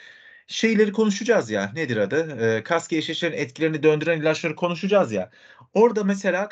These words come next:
e, neostigminden bahsedeceğiz. Non-depolarizan kas gevşeticileri yıkmak için uyguladığımız bir ilaçtan bahsedeceğiz. Dolayısıyla mivacurium yaptığın hastaya neostigmin yapmazsın. Çünkü yıkılım yolu farklı. Bak, pseudokolinesteraz enzimiyle yıkılıyor. Anladınız mı?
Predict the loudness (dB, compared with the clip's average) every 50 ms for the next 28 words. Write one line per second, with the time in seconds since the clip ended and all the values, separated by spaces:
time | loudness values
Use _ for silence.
0 | -10 -12 -10 -8 -8 -8 -8 -8 -6 -4 -2 -2 -2 -4 -4 -4 -4 -4 -4 -4
1 | 0 2 2 2 4 4 2 2 2 -2 -6 -8 -8 -6 -6 -6 -6 -6 -10 -18
2 | -20 -12 -6 -4 -2 -2 -2 -2 -6 -6 -4 -4 -4 -4 -4 -4 -4 -4 -2 -2
3 | -2 -2 -2 -4 -8 -6 -6 -8 -10 -8 -6 -6 -6 -4 -4 -4 -4 -4 -8 -8
4 | -8 -8 -10 -8 -6 -6 -4 -2 -2 -2 -2 -2 -4 -4 -6 -6 -6 -4 0 0
5 | 0 0 0 0 0 0 2 2 2 2 0 0 -6 -8 -6 -4 -4 -4 -6 -6
6 | -12 -20 -20 -20 -20 -20 -16 _ -2 2 4 4 4 4 2 -2 -2 0 0 0
7 | -2 -4 -2 -2 -4 -4 -4 -4 -2 0 0 0 0 0 0 -2 0 0 2 2
8 | 2 2 0 2 2 0 2 2 -2 -4 -4 -4 -6 -4 -2 0 2 0 0 0
9 | 2 2 2 2 0 -6 -10 -10 -12 -14 -16 _ -20 -20 -20 -20 -20 -20 _ -2
10 | 0 2 2 2 2 -2 -2 -4 -8 -8 -8 -8 -6 -6 -4 0 0 0 0 0
11 | 0 0 -2 -2 0 0 -2 -2 -2 -4 -8 -6 -6 -6 -8 -8 -12 -6 -6 -4
12 | -4 -4 -2 -4 -2 -2 -4 -6 -2 0 0 0 2 0 0 -2 -2 -4 -6 -8
13 | -8 -10 -10 -12 -8 -6 -2 0 0 0 0 0 -2 0 0 0 -2 -2 -6 -6